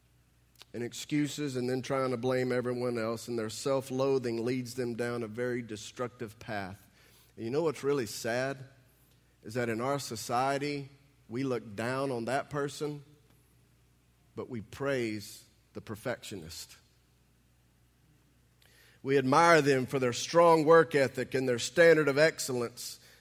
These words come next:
because, man, it sure does look good on the outside, when in reality it's just a symptom of a wounded heart and a deceived mind.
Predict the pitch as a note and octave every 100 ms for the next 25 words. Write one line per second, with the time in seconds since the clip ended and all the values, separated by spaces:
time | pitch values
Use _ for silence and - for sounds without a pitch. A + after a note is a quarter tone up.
0 | _ - C3+ B2+ C#3 F3 F3 E3 - F3+
1 | E3+ E3 C#3+ E3+ D#3 E3+ D#3+ D#3 D3 D3
2 | D#3+ - - A#2+ A2 A2+ A2+ G#2+ _ _
3 | _ _ _ _ _ _ _ B2 C3+ B2+
4 | B2 C3+ D#3 D3+ B2+ B2+ A#2+ - C3+ B2+
5 | A#2+ G#2+ - D#3+ D3+ B2+ A#2 A#2+ A2+ A2
6 | C3+ C#3+ A#2+ G#2+ C3 C3+ A#2+ - - _
7 | _ _ _ _ - A2+ G2+ G2+ - C3+
8 | A#2 A2+ A#2+ A2 F2+ F2